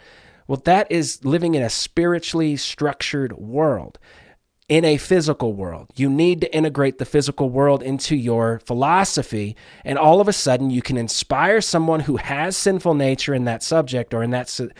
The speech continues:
situation to change, to understand the physical, to understand the spiritual structure, to understand what this is. And then let's unite, let's unite, let's come up with new ideas, let's take this to the next level, let's leave something for our children to enjoy. Uh,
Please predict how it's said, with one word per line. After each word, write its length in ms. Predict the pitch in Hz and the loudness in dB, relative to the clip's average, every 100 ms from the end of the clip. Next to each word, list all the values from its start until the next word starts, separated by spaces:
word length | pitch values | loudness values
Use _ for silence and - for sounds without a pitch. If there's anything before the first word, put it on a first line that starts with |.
| - - | -20 -8
situation 800 | - 131 120 143 208 - 113 - - - | -4 -2 0 2 2 0 -6 -8 -18 -16
to 120 | - | -10
change, 480 | - 214 220 120 87 | -6 -2 -2 -4 -4
to 100 | 151 | -4
understand 600 | 156 160 - 165 175 196 | -2 -4 -6 -4 -4 -4
the 20 | |
physical, 380 | 202 180 165 175 | -2 -4 -4 -6
to 160 | 170 120 | -6 -8
understand 480 | 107 - 151 180 196 | -8 -8 -6 -4 -4
the 40 | |
spiritual 440 | - 180 185 185 | -4 0 0 -2
structure, 420 | 170 170 170 180 185 - - - | -2 -2 -2 -6 -8 -12 -20 0
to 160 | 165 | 4
understand 600 | 190 214 - 214 240 247 220 | 4 4 2 2 4 4 4
what 160 | 190 | 4
this 180 | 160 - | 0 4
is. 480 | 214 226 135 95 - - _ _ - | 6 6 4 -4 -12 -20 _ _ 0
And 180 | 160 208 | 2 4
then 140 | 214 | 6
let's 260 | 196 180 175 | 6 4 2
unite, 400 | 165 202 160 120 | 2 4 2 2
let's 220 | 131 156 | 0 0
unite, 300 | 151 196 175 | 0 2 0
let's 120 | 139 | -2
come 180 | 160 180 | 0 0
up 100 | 170 | 0
with 100 | 160 | 2
new 160 | 180 | 4
ideas, 560 | 175 156 175 175 175 143 | 4 4 4 4 2 -2
let's 160 | 127 - | -6 -2
take 280 | 185 180 | 0 0
this 180 | 175 170 | -2 -4
to 120 | - | -2
the 100 | 160 | 0
next 280 | 156 156 - | 0 -2 0
level, 400 | 156 156 151 151 - - - | 2 4 2 -2 -6 -8 -6
let's 220 | 120 143 | -4 2
leave 280 | 170 180 151 | 2 2 0
something 380 | 170 160 156 | 0 0 -4
for 180 | 139 147 | -2 -2
our 100 | 127 | -2
children 480 | - 151 147 135 135 | -2 -2 -2 -2 -6
to 260 | - 139 113 | -6 -6 -6
enjoy. 600 | 95 117 190 135 82 - - - - _ - | -2 6 8 6 2 -10 -20 -20 -20 _ -6
Uh, 500 | 123 120 117 110 | 0 2 2 0